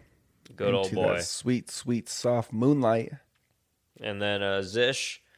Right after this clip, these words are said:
Speaker 1: she just stuck hanging out at the sheriff's station, and then Gretchen <laughs> shows up,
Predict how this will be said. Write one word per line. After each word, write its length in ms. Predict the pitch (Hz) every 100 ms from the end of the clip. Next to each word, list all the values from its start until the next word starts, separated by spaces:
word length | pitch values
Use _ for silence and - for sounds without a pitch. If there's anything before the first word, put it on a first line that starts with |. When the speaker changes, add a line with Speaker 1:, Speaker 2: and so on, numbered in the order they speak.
| _ _ _
Speaker 1:
she 240 | - 110 107
just 180 | 120
stuck 300 | - 127 123
hanging 220 | 120 117 117
out 80 |
at 40 | 110
the 60 | 110
sheriff's 300 | 127 127 -
station, 360 | 127 123 131
and 120 | 117
then 100 | 101
Gretchen 360 | 90 107 - 117
<laughs> 0 |
shows 360 | - 135 123 110
up, 280 | 107 110